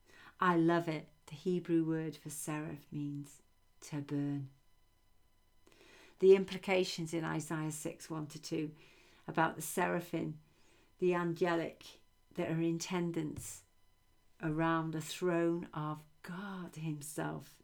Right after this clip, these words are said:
burning with the love and the passion of God, proclaiming God's supremacy, his supreme glory, his holiness,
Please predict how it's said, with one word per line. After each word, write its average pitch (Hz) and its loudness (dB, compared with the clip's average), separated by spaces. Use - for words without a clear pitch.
burning 190 4
with 165 2
the 156 -2
love 156 0
and 147 -4
the 143 -6
passion 160 -6
of 160 -8
God, 151 -4
proclaiming 185 0
God's 170 2
supremacy, 160 -4
his 180 -4
supreme 196 0
glory, 170 0
his 156 -6
holiness, 160 -4